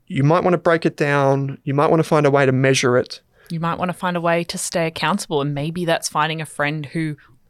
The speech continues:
Speaker 2: also wants to start an emergency fund this year and be able to check in and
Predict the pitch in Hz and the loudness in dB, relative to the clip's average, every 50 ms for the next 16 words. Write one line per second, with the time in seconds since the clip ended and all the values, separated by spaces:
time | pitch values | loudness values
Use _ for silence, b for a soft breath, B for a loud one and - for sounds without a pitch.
0 | _ - 170 175 170 - - 170 160 147 151 - - - - - 160 147 - - | _ -4 -2 -2 -2 -2 -2 -2 -2 -2 -4 -6 -8 -8 -8 -8 -8 -8 -6 -4
1 | 156 143 143 143 143 143 139 139 - - - - - - - - 147 147 - 156 | -2 -2 -2 -2 -4 -4 -4 -6 -6 -10 -12 -12 -12 -12 -8 -6 -6 -6 -6 -8
2 | - - - 160 - 143 147 151 - - - - 170 156 156 - 151 - - - | -10 -8 -6 -6 -4 -2 -2 -4 -6 -8 -10 -6 -4 -4 -4 -6 -8 -10 -8 -6
3 | - - 151 - - - 165 143 139 143 135 139 139 143 b | -6 -6 -8 -8 -8 -6 -6 -6 -6 -6 -8 -10 -10 -14 b